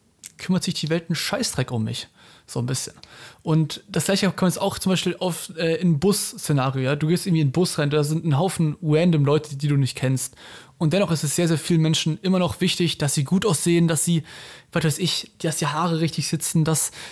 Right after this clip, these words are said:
ihre Klamotten, äh, passen und sowas. Und das ist halt alles so ein bisschen, wie ich sagen würde, diese Grundangst vor der Meinung anderer, diese Grundangst, irgendwas falsch zu machen und vor allem die Grundangst, die in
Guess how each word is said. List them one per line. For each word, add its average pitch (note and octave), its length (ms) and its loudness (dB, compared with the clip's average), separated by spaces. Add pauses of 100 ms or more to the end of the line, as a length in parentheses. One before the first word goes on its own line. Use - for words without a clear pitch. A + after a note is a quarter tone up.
(140)
ihre F3 160 4
Klamotten, F3 640 2 (140)
äh, D#3+ 120 -2
passen E3 380 -2
und D3+ 80 2
sowas. D3+ 400 0 (560)
Und F3 340 2
das G3+ 160 2
ist G#3 100 -2
halt G3 200 0
alles G#3 260 2
so G3+ 100 4
ein F#3+ 60 6
bisschen, F#3+ 540 2
wie F3 160 0
ich F#3+ 100 2
sagen F3+ 200 4
würde, F3+ 280 4 (540)
diese E3 260 2
Grundangst F#3+ 800 0
vor F3+ 100 0
der E3+ 60 4
Meinung D#3 220 4
anderer, G#3 500 0
diese D#3+ 180 2
Grundangst, F#3 600 0
irgendwas D#3+ 320 0
falsch G#3 340 0
zu - 100 -2
machen G3 200 2
und F3+ 80 2
vor F3+ 160 -2
allem G#3 220 2 (420)
die E3+ 100 6
Grundangst, G#3+ 640 2
die F#3+ 160 2
in - 220 -4